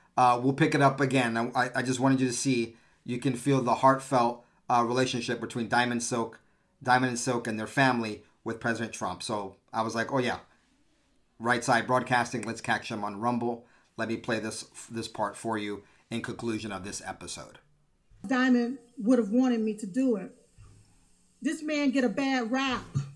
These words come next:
Speaker 2: And see, what you all fail to realize is that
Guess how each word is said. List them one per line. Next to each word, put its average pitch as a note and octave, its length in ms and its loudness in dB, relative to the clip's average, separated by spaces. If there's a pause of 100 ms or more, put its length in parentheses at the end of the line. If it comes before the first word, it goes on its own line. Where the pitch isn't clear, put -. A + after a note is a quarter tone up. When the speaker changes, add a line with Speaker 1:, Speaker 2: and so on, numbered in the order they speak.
(1500)
Speaker 2:
And B3 120 4
see, D4+ 140 -2
what C#4 240 0
you F4+ 120 2
all D4 160 2
fail D4 440 0
to C4 140 2
realize B3 640 0
is G#3+ 140 -8
that A#3+ 420 -2